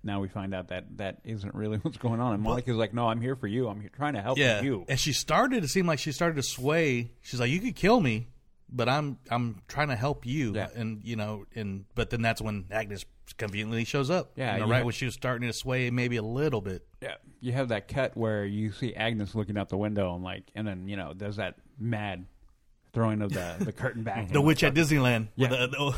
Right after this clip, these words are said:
Speaker 2: <laughs>
Speaker 1: Yeah, and then, like,
Speaker 2: overlooking
Speaker 1: and then
Speaker 2: the
Speaker 1: close
Speaker 2: window.
Speaker 1: it. Yeah, and then close it. And then, then you, you see her and, and pulls her away. Yeah, 'cause I, I think you're right, Joe. I think that with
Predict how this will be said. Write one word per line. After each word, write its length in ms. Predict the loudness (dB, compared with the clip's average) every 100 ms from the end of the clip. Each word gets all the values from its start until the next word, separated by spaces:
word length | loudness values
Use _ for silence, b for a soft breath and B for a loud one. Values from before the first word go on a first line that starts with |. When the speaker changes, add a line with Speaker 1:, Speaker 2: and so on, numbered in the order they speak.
| -2
Speaker 2:
<laughs> 80 | -2
Speaker 1:
Yeah, 180 | 0 4
and 60 | 4
then, 80 |
like, 120 | 4 2
Speaker 2:
overlooking 400 | 2 0 0 2
Speaker 1:
and 140 | 4
then 100 | 6
Speaker 2:
the 60 | 8
Speaker 1:
close 140 | 10
Speaker 2:
window. 140 | 10 8
Speaker 1:
it. 40 |
Yeah, 220 | 6 4
and 80 | 2
then 140 | -2 2
close 260 | 4 6
it. 60 | 4
And 100 | 2
then, 200 | 0 -2
then 340 | 0 0 0
you, 160 | 0 -2
you 160 | -2 -6
see 160 | -4 -2
her 160 | -2
and, 100 | -2 -6
and 400 | -8 -6 -8 -12
pulls 460 | -18 -16 -14 -14 -8
her 120 | -8
away. 360 | -6 -8 -12 -16 _ -12
Yeah, 300 | -8 -8 -8 -14 -20 _ -20 -20 -20 -18 -4
'cause 140 | 2
I, 320 | 2 2 -6 -4
I 140 | 0 0
think 180 | 0 0
you're 120 | 0
right, 260 | 2 0
Joe. 160 | -2 -6
I 120 | -4
think 360 | -2 -2 -4 -8 b b b b -6
that 400 | -2 0 -2 -4 -14 -20 -20 -20 -20 -20 -20 -20 -20 -6
with 420 | 0 0 -2 -8